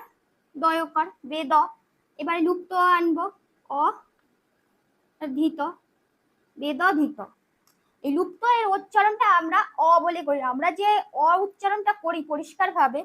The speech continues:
লুপ্ত অটার কিন্তু উচ্চারণ করি না। সেই জন্য এটাকে যদি আপ-, যখন আমরা উচ্চ করব তখন বলবো বেদ ধিত, বেদ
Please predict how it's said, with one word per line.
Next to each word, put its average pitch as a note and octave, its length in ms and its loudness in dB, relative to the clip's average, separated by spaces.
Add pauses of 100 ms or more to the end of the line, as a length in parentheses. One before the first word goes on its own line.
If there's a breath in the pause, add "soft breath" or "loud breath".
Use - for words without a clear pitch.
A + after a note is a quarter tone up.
(380)
লুপ্ত D4+ 320 -6 (160)
অটার F#4 220 -2
কিন্তু G4+ 240 -6
উচ্চারণ F4 500 -2
করি A#3+ 240 -4
না। A3 140 -16
সেই D4+ 200 -14
জন্য F4 200 -8
এটাকে F4 380 -6
যদি F4 240 -12
আপ-, D#4 240 -6
যখন E4 200 -8
আমরা E4+ 220 -6
উচ্চ - 280 -12 (460)
করব D#4+ 220 -2
তখন C#4+ 340 -6
বলবো C4+ 220 -4 (140)
বেদ C4+ 220 -10 (140)
ধিত, B3+ 220 -12 (680)
বেদ C#4+ 260 -8